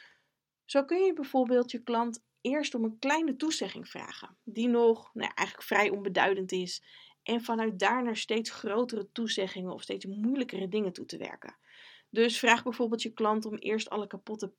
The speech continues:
panties weg te doen, zodat ze meer ruimte in haar la krijgt. En vraag pas later om haar truien of haar jurken bijvoorbeeld uit te zoeken.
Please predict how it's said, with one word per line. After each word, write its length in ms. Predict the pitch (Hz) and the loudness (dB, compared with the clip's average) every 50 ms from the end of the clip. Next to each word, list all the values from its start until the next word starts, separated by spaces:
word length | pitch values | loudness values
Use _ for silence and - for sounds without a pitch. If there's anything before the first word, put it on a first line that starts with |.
| _ | _
panties 420 | _ 214 233 285 294 294 262 220 185 | _ -2 0 0 0 0 -2 0 0
weg 220 | - 170 180 - | -2 -2 -4 -4
te 120 | - 196 | -10 -10
doen, 240 | 180 165 180 185 190 | -8 -4 -4 -4 -4
zodat 340 | - - 220 208 214 202 - | -4 -4 -2 -2 -2 -4 -4
ze 100 | - 220 | -6 -6
meer 260 | 196 196 202 196 190 | -4 -4 -4 -4 -4
ruimte 380 | 190 185 196 226 269 269 269 - | -2 0 0 2 0 0 -2 -4
in 80 | - | -4
haar 140 | 196 185 180 | -4 -6 -6
la 180 | 175 170 147 151 | -6 -8 -8 -10
krijgt. 420 | - - - - - - - - _ _ _ - - - _ _ _ | -10 -12 -12 -12 -12 -12 -14 -18 _ _ _ -20 -20 -20 _ _ _
En 200 | - 208 226 220 | 0 0 0 0
vraag 340 | - - 226 220 226 220 | -2 -2 -2 -2 -2 -2
pas 220 | - - 214 208 - | -4 -6 -6 -4 -2
later 480 | 214 202 196 208 226 233 233 208 - | 0 2 2 4 4 2 2 0 -6
om 180 | - - 202 202 | -4 -4 -4 -2
haar 200 | 220 196 190 190 _ | -2 -4 -6 -8 _
truien 440 | - 202 190 190 208 214 214 196 - | -10 -4 0 0 2 2 2 0 -2
of 100 | 180 - | -2 -6
haar 120 | 202 196 | -6 -6
jurken 380 | 190 185 196 220 240 240 - 196 | -4 0 0 0 0 -2 -6 -12
bijvoorbeeld 420 | 190 - - - - - - - | -14 -14 -14 -12 -12 -12 -12 -12
uit 140 | - - - | -12 -12 -12
te 80 | - | -12
zoeken. 380 | 170 175 175 - - - - - | -12 -12 -12 -12 -12 -14 -16 -16